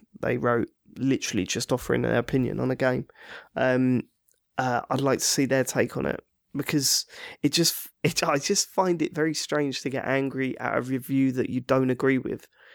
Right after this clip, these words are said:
'cause it's not saying, I, I read the review and it didn't necessarily say it was a bad game. It kinda just said, "I wish this was better,"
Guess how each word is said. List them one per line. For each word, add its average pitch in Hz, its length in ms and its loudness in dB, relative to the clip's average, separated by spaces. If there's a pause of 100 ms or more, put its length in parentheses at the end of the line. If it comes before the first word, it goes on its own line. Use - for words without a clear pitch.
(220)
'cause 135 200 -4
it's - 220 -2
not 156 200 2 (880)
saying, 135 680 2 (340)
I, 175 140 4 (320)
I 185 140 2
read 214 160 2
the 220 80 0
review 180 360 2
and 131 140 2
it - 100 -2
didn't 175 180 0
necessarily 156 500 0
say 139 180 -2
it 123 60 0
was 127 80 -8
a 127 60 -4
bad 131 280 0
game. 131 360 0 (480)
It 127 140 -4
kinda 131 300 2
just 123 220 -4
said, 120 300 2 (420)
"I 135 100 4
wish - 480 -2 (280)
this 131 200 -2 (1500)
was 120 240 -6
better," - 460 -4